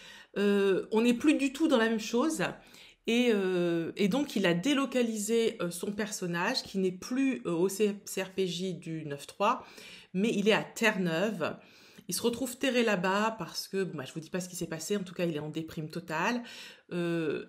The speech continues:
et ils l'ont mis là-bas comme dans le cadre, oh, j'ai un blanc, dans la surveillance.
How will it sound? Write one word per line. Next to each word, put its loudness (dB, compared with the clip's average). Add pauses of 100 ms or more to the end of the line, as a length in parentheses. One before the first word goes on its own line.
et 2 (840)
ils -2
l'ont 2
mis 2
là-bas 2 (160)
comme -4
dans -2
le 0
cadre, -8 (140)
oh, -14 (120)
j'ai -10
un -8
blanc, -8
dans -4
la -4
surveillance. -6